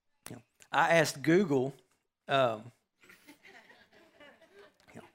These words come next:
if you wanna know something, ask Google, right? See what it says. So I asked Google, "What does it mean to be single?"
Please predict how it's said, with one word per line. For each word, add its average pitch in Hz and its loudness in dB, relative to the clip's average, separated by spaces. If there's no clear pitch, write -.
if - -20
you 139 -6
wanna 139 0
know 139 2
something, 117 -6
ask 131 -6
Google, 113 -4
right? 117 -14
See 131 -10
what 127 -8
it 123 -10
says. 131 -10
So 208 0
I 240 8
asked 226 2
Google, 214 2
"What 190 4
does 180 -4
it 170 -2
mean 143 -2
to 170 -8
be 135 -4
single?" - -4